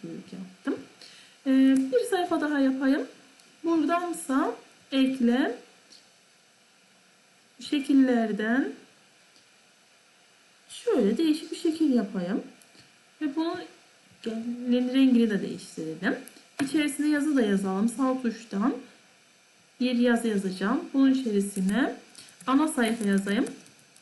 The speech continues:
Tabii ki bu daha farklı da olabilir arkadaşlar. Bunu buradan girişten birazcık büyütelim.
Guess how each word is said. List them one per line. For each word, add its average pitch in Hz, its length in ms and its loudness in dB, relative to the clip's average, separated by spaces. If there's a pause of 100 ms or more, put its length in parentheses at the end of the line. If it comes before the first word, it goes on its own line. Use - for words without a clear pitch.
(1600)
Tabii 196 260 -16
ki 202 160 -6
bu 196 380 -2
daha 202 160 -4
farklı 202 400 -6
da 208 40 0
olabilir 190 440 0
arkadaşlar. 165 840 -6 (680)
Bunu 247 220 2
buradan 233 580 0 (400)
girişten 240 680 0
birazcık 196 480 -2
büyütelim. 196 600 -2